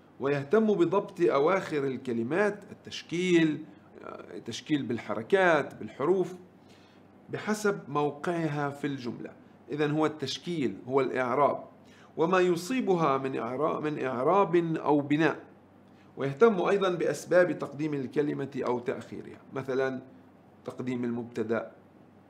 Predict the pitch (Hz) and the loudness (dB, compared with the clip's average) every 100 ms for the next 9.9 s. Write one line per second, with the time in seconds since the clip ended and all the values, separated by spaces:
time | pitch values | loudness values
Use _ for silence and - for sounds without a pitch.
0 | - - - - - - - 117 107 101 | -20 -20 -20 -20 -16 -16 -8 -6 -6 -6
1 | 101 - - 95 - - - - - - | -14 -18 -14 -12 -12 -16 -20 -20 -20 -20
2 | - - - - - - - - - - | -20 -20 -20 -20 -20 -20 -20 -20 -20 -20
3 | - - - - - - - 202 202 196 | -20 -20 -20 -20 -20 -8 2 4 6 4
4 | 180 160 185 185 175 170 196 190 - - | 4 4 2 0 -2 0 -2 -2 -12 -20
5 | - - 180 180 170 - 180 151 - - | -12 -2 2 2 0 2 2 4 0 -12
6 | - - - - - - - - - - | -20 -20 -20 -20 -20 -20 -20 -20 -20 -20
7 | - - - - - - - - - - | -20 -20 -20 -20 -20 -20 -20 -20 -20 -20
8 | - - - - - - - - - - | -20 -20 -20 -20 -20 -20 -20 -20 -20 -20
9 | - - - - - - - 175 156 | -20 -20 -20 -20 -14 -12 0 0 0